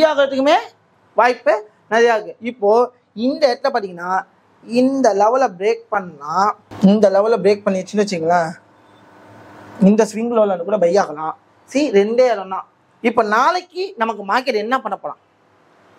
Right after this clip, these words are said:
நம்மளோட ரூலே பாத்தீங்க அப்படின்னா உடனே ட்ரேட் எடுக்க மாட்டோம். நம்ம ரூலே என்ன? உடனே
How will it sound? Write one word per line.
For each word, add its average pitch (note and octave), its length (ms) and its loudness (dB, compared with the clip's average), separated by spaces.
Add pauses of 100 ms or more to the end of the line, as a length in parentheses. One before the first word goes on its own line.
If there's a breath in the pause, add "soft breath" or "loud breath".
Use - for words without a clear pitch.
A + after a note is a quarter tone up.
(380)
நம்மளோட A#3 300 2 (260)
ரூலே D4 320 4 (280)
பாத்தீங்க B3 280 -8
அப்படின்னா A3 300 -6 (320)
உடனே E4+ 340 -4
ட்ரேட் C4+ 220 2
எடுக்க G#3+ 160 -4
மாட்டோம். F3+ 260 -16
நம்ம G#3+ 200 -6
ரூலே D4+ 240 2
என்ன? C#4+ 120 -8 (500)
உடனே C4+ 220 2